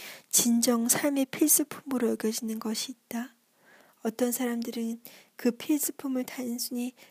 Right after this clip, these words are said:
사치품으로 여기고 또 어떤 사람들은 그 조체조차 알지 못한다. 월든 이까지 읽겠습니다.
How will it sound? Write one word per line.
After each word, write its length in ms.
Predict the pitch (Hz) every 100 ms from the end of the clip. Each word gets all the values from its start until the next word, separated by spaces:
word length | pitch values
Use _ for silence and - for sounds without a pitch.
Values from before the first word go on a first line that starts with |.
| -
사치품으로 880 | - 311 - - - 277 262 247 220
여기고 560 | 220 226 - 214 226 _ _ _ -
또 120 | 240
어떤 300 | 214 220 240
사람들은 600 | 254 233 233 226 220 233 - - _ _
그 180 | - 233
조체조차 800 | - 240 - - 262 - - 233
알지 260 | 233 -
못한다. 600 | 233 220 - 240 233 240 240 - _ _ _ _ _ _ _ _ _ _ _ _ _ _ _ _ _ _ _ _ _ _ _
월든 380 | 247 240 285 269
이까지 500 | 220 - 269 269 254
읽겠습니다. 800 | 233 247 - 262 247 240 233